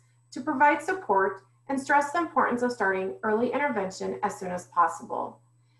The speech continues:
The parent resource guide provides a wide variety of resources.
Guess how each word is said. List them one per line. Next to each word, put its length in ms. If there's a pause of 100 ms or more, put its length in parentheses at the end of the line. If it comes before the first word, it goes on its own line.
(160)
The 80
parent 340
resource 480
guide 360
provides 460
a 60
wide 340
variety 380
of 160
resources. 800